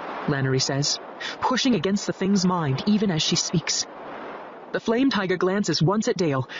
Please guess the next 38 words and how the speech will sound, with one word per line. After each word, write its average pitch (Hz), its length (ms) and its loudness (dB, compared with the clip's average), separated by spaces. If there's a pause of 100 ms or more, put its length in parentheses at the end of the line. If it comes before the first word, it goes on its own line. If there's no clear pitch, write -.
and 180 160 0
then 190 240 4
leaps 247 280 2
away, 175 360 2 (300)
bounding 208 420 2
around 185 280 0
the 165 60 2
mound 180 300 0
it 196 60 2
emerged 202 440 0
from, 131 220 0 (400)
and 151 140 0
then 165 280 2
disappearing 170 600 2
into 139 160 2
the 156 100 2
distance. 143 520 0 (920)
Lannery 156 360 2
lets 156 220 2
out 156 140 0
a - 20 2
relieved 156 560 4
breath 156 360 0 (320)
and 151 120 -2
then 170 120 2
goes 165 240 2
to 165 80 0
Dale. 151 340 2 (800)
"I 165 80 -2
could 233 240 2
have - 120 -2
killed 180 240 0
it," 117 200 -2 (440)
he 135 80 2
says. 135 340 -2 (640)
"Your 226 120 2
blaster 240 380 2
misfired. 226 640 0